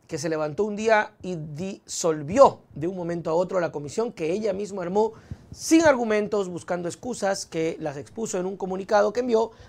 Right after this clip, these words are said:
al cual no voy a contestar". Aquiles no va a seguir, eh, el juego. Me parece bien, me parece chévere. No vale la pena pelearse, no se saca absolutamente nada.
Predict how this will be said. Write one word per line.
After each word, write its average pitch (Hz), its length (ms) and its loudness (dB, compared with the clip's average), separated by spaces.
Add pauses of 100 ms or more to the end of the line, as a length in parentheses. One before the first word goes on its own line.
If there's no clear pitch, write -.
(120)
al 320 180 4
cual 226 360 8
no 202 580 0
voy 170 460 0
a 160 160 -4
contestar". - 720 -10 (580)
Aquiles 180 600 -2 (380)
no 180 160 4
va 196 80 8
a - 20 6
seguir, 185 380 -2
eh, 160 460 2
el 147 120 -6
juego. 226 480 6 (880)
Me 139 100 -6
parece 147 400 0
bien, 214 320 6
me 170 80 -4
parece 143 360 -8
chévere. 220 520 0 (240)
No 156 420 -2
vale 156 580 2
la 135 160 -6
pena 156 280 -6
pelearse, 214 560 -2
no 147 100 -8
se 143 100 -10
saca 143 240 -8
absolutamente 127 720 -10
nada. 120 140 -20